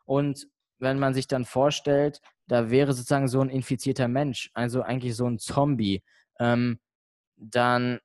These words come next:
würde man ja sagen, der muss dann ja aber doch noch genug Menschenverstand haben, ähm, dass er, dass er sozusagen weiß, er muss halt an diese Orte gehen und sich hinsetzen, ne? Ich mein, es gibt ja die Zombies, ähm, die,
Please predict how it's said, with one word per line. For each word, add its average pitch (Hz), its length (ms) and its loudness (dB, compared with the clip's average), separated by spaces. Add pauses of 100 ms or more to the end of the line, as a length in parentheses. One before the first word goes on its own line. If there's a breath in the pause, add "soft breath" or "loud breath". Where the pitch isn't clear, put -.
würde 135 300 0
man 131 200 2
ja 127 140 0
sagen, 127 500 2
der 123 120 2
muss 131 160 2
dann 131 160 2
ja 123 100 4
aber 123 140 4
doch 127 240 0
noch 139 260 -2
genug 127 280 -4
Menschenverstand 127 800 -2
haben, 127 380 0 (380)
ähm, 127 260 0 (260)
dass 123 200 0
er, 123 220 4
dass 123 200 0
er 127 100 0
sozusagen 123 720 -2 (400)
weiß, 117 600 2
er 123 120 4
muss 135 300 2
halt 120 360 0
an 120 220 -2
diese 120 360 -2
Orte 117 360 0
gehen 98 540 -4
und 113 100 -4
sich 113 140 0
hinsetzen, 101 640 0
ne? 127 220 2 (340 loud breath)
Ich - 160 -6
mein, 123 340 2 (200)
es - 180 -6
gibt 156 200 0
ja 151 80 4
die 120 160 -2
Zombies, 131 800 0
ähm, 127 400 2 (100)
die, 120 640 -2